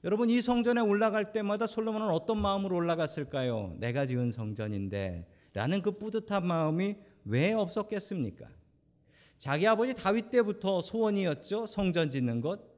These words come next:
그런데 하나님께서 안 된다고 하셔서 그의 아들 솔로몬을 통해서 성전을 짓게 되지 않습니까? 아버지의 뜻을 이어서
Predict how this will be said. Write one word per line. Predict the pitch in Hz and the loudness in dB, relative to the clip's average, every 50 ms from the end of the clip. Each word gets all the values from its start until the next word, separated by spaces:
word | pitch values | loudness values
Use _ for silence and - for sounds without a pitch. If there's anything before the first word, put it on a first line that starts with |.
| _ _ _ _ _ _ _ | _ _ _ _ _ _ _
그런데 | - 175 196 208 202 240 240 214 180 - - - - | 0 2 2 4 4 4 2 2 0 -2 -8 -16 -6
하나님께서 | - 202 208 202 196 196 185 196 185 190 160 | -2 0 0 2 0 0 -2 -2 -2 -2 0
안 | 123 139 156 160 | 2 2 2 2
된다고 | 175 180 175 170 165 160 147 143 139 | 2 2 2 2 2 2 2 0 0
하셔서 | 131 127 160 170 185 196 | -2 -2 -4 -6 -6 -8
그의 | 165 - 190 185 185 | -2 0 2 4 4
아들 | 170 160 160 214 214 | 2 2 0 -2 -4
솔로몬을 | 208 - - 262 262 247 247 233 220 208 202 196 185 | -4 -4 -4 -2 -2 0 0 0 0 0 0 0 -2
통해서 | 170 - 175 170 160 151 143 - 196 220 233 - - - - - _ - | -4 -4 -4 -2 0 -2 0 0 -2 -2 -2 -4 -10 -18 -20 -20 _ -8
성전을 | - - 202 196 190 175 180 175 180 170 | -4 0 0 2 2 2 2 0 0 -2
짓게 | - - 151 - - 170 143 | -2 -4 -4 -2 -2 -2 0
되지 | 131 139 123 123 165 | 0 0 0 0 0
않습니까? | 165 156 143 139 - 139 127 117 107 - - - 65 58 - _ _ _ _ _ _ _ _ - - | 2 2 0 2 2 2 2 2 0 -4 -8 -12 -12 -14 -18 _ _ _ _ _ _ _ _ -10 -4
아버지의 | - 110 131 143 160 185 196 190 180 202 202 190 196 - - | -2 0 0 2 4 4 4 4 4 2 2 2 0 -4 -6
뜻을 | 220 214 214 - 214 208 202 | -6 -4 -2 0 0 2 2
이어서 | 190 185 180 170 160 202 220 | 2 2 2 2 2 0 -2